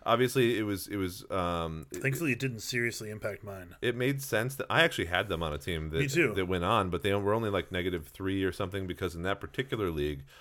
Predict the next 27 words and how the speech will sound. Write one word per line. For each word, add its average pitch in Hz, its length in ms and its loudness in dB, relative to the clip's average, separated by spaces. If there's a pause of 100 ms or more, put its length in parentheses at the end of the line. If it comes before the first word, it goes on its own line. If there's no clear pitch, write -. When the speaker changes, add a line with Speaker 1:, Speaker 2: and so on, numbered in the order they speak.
(240)
Speaker 1:
uh, 80 400 4
there 87 260 0
were, 82 560 0
uh, 85 160 0
points 90 340 -4
awarded 87 480 -2
for 85 500 -2
return 117 360 -2
yards. 67 500 -4
Speaker 2:
Okay. 127 260 -4 (320)
Speaker 1:
Um, 71 360 -2
Speaker 2:
So 131 140 -2
they 131 60 4
didn't 139 160 0
get 131 140 0
the 127 60 -6
maximum 123 520 0
negative 110 280 -4
four 107 360 0
that 101 180 -6
mine 110 400 -4
did. 82 320 -12
Speaker 1:
You 202 80 -4
know, 240 120 2
it's 208 120 0
interesting. 135 400 -2
I, 123 200 0